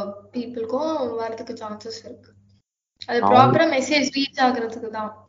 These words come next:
Speaker 2: அதாவது மெ-, மென்டல் ஹெல்த்னா கீழ்ப்பாக்கம் மென்டல் ஹாஸ்பிட்டல்ன்றது தான் நினைச்சிட்டு இருக்காங்க. அவங்களுக்கு மென்டல் ஹெல்த்னா என்னன்றது அது ஒண்ணும் த-, தவறு. அவங்க வந்து ஐயோ மென்-, மக்கு புண்டையா இருக்காங்கன்னுலாம் சொல்ல விரும்பல.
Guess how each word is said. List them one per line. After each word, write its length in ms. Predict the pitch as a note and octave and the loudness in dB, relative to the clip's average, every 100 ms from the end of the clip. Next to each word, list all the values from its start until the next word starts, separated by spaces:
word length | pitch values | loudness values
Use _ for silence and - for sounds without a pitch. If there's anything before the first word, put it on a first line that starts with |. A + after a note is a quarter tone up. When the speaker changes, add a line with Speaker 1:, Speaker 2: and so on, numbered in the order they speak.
| _ | _
Speaker 2:
அதாவது 440 | B2 B2 B2+ C3 B2 | 2 4 4 4 4
மெ-, 180 | A#2 A2+ | 2 2
மென்டல் 400 | A#2 B2 D3 C#3+ | 0 0 2 2
ஹெல்த்னா 400 | B2+ B2+ C3 E3+ E3 C3+ A#2+ A2+ - _ _ _ | 2 0 0 2 2 2 0 -2 -6 _ _ _
கீழ்ப்பாக்கம் 540 | D3 C#3+ C3+ B2 B2 A#2+ | -2 0 0 -2 -2 -2
மென்டல் 280 | A#2 C3 | -2 0
ஹாஸ்பிட்டல்ன்றது 800 | B2 A2+ - - A2+ A2+ G#2+ A2 | 0 -2 -6 -4 -2 -2 -2 -2
தான் 200 | G#2+ B2+ | 0 0
நினைச்சிட்டு 400 | A#2 G#2+ - G#2 | 0 -2 -4 -4
இருக்காங்க. 440 | G#2 G2+ G2+ G2+ - _ _ - _ _ _ _ | -6 -2 -2 -2 -4 _ _ -20 _ _ _ _
அவங்களுக்கு 420 | G#2 G#2+ G#2+ - | -2 0 0 -2
மென்டல் 360 | G#2 G#2+ B2 A#2+ | -4 -2 0 2
ஹெல்த்னா 420 | A2+ G#2 A2 A2+ A#2 A2+ | 0 0 0 2 2 2
என்னன்றது 840 | G#2 G#2+ A2 G#2+ G#2+ G#2+ B2 D3+ B2 - - - | 2 2 0 0 0 2 2 2 0 -8 -16 -6
அது 240 | - A2+ A#2 | -2 2 2
ஒண்ணும் 240 | C#3 F3+ | 2 2
த-, 180 | C#3+ A#2 | 2 0
தவறு. 680 | - B2+ E3 E3+ F3 E3 A2 G2 - | 0 2 2 2 0 0 -2 -4 -2
அவங்க 340 | A#2+ B2 B2 | 0 0 0
வந்து 200 | A#2+ C#3+ | 0 0
ஐயோ 240 | C3 C3 | 2 2
மென்-, 160 | B2+ A#2+ | 0 0
மக்கு 260 | B2 B2 D3 | 0 0 0
புண்டையா 340 | C#3+ C#3 C#3+ | 2 4 2
இருக்காங்கன்னுலாம் 680 | C3+ C3 B2 B2 B2 C#3 C#3 | 2 0 2 2 2 2 0
சொல்ல 160 | B2 | 0
விரும்பல. 420 | A#2+ A2+ A2 G#2+ | 2 0 0 0